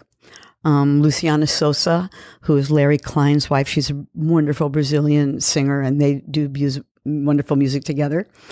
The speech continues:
Um, there's a band that I just been posting. They're called the Countercurrent Band. So they're the, you know, con-, convergence of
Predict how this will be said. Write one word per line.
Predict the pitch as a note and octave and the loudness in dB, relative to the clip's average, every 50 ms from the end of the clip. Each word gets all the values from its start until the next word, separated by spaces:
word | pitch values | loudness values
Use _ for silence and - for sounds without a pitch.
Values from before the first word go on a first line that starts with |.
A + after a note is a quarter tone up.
| - - - - - - - - _ _ | -20 -20 -20 -20 -20 -20 -20 -20 _ _
Um, | - D#3 D3 D3 C#3+ C#3+ C#3 C#3 C3 - _ _ _ - - - | 0 2 2 2 2 0 0 -2 -6 -10 _ _ _ -16 -6 -2
there's | F3 D3+ C#3+ | -2 0 0
a | F#3 | 0
band | D#3 D#3+ E3+ F3 F3 F3 F3 F3 | 0 0 2 2 2 2 0 0
that | D#3+ E3+ D#3 C#3 | 0 0 0 0
I | D3+ | 0
just | D3+ C3 E3 E3 - - - | 0 0 -2 -2 -4 -4 -4
been | F3 D3 D3+ | -4 -4 -2
posting. | - E3 D#3+ D#3+ - - - E3+ D#3+ D3+ D#3 D3+ - _ _ _ _ _ _ - | -2 -2 -2 -2 -4 -4 -2 0 0 0 0 -2 -6 _ _ _ _ _ _ -14
They're | D3 C#3 E3+ E3 D#3 | -6 -2 -2 -2 -2
called | C#3+ - - D#3+ D3 C#3 | -2 -4 -4 -4 -4 -4
the | C3+ D3+ | -6 -8
Countercurrent | - - - E3 E3 E3+ - G3+ F3 - - - - E3+ E3 E3+ F3 F3+ - - | -6 -4 -2 -2 -2 0 0 -2 -2 -4 -4 -4 -2 0 0 2 0 -2 -4 -6
Band. | E3+ D#3+ E3+ F3 F3+ F3+ F3 | -4 -2 0 0 0 0 0
So | - - E3+ D#3+ | 0 0 0 0
they're | D#3 E3+ F#3 F#3 G3+ | 2 0 0 0 0
the, | G3 F3+ F#3 F3+ F3+ - - - - - - - | 0 0 0 -2 -2 -6 -16 -20 -20 -20 -10 -4
you | - E3 | -2 0
know, | E3 D3 B2 - - _ _ _ _ | 0 0 -2 -4 -12 _ _ _ _
con-, | - F3+ E3 F3 - _ _ _ _ _ _ _ - | -4 -2 -2 -2 -4 _ _ _ _ _ _ _ -6
convergence | - - F#3 E3 D#3+ F#3 F#3+ F3 D#3+ F3+ E3+ - - | -2 -2 0 2 2 2 0 2 2 0 0 0 -2
of | - D#3 D#3 C3 A#2+ | -2 -2 -2 -2 -6